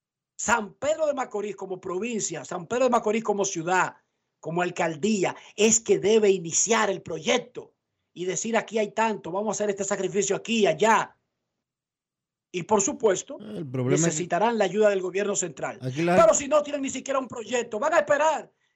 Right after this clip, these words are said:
Speaker 1: que, que, que una persona que vive y trabaja en la capital y que tal vez ni siquiera va a San Pedro, se preocupe por eso.
Speaker 2: Lo que pasa es que aquí los ayuntamientos ni re-, ni recogen la basura, que es lo más básico,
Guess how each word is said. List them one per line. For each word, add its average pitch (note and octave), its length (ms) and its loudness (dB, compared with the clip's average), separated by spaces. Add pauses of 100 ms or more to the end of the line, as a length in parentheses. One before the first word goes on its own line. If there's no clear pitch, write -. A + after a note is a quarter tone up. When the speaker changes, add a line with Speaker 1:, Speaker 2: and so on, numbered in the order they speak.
(140)
Speaker 1:
que, A3+ 440 -10
que, G#3+ 240 -16
que A3 120 -8
una D4 160 -2
persona C#4+ 340 0
que B3+ 140 2
vive C#4+ 280 0
y B3+ 60 0
trabaja C4+ 300 4
en C#4 60 -4
la C4 80 0
capital B3+ 500 -2
y A#3 40 -8
que A#3 120 -4
tal A3+ 180 0
vez C4 140 2
ni C4 100 -2
siquiera B3+ 400 2
va B3+ 80 4
a A#3+ 40 2
San A#3 180 0
Pedro, A#3 400 0 (120)
se - 160 2
preocupe A#3 380 0
por - 180 2
eso. - 200 -10 (800)
Speaker 2:
Lo B2+ 140 -10
que A#2+ 40 -12
pasa B2+ 140 0
es D3 60 0
que D#3 60 0
aquí D3+ 160 -4
los D3+ 120 2
ayuntamientos D3 580 0
ni C#3 160 0
re-, B2+ 160 -2
ni C3 160 0
recogen C3+ 380 0
la F3 80 0
basura, B2+ 540 -2
que A2+ 100 -4
es B2 60 0
lo C#3+ 100 0
más C#3 220 0
básico, A#2 500 -4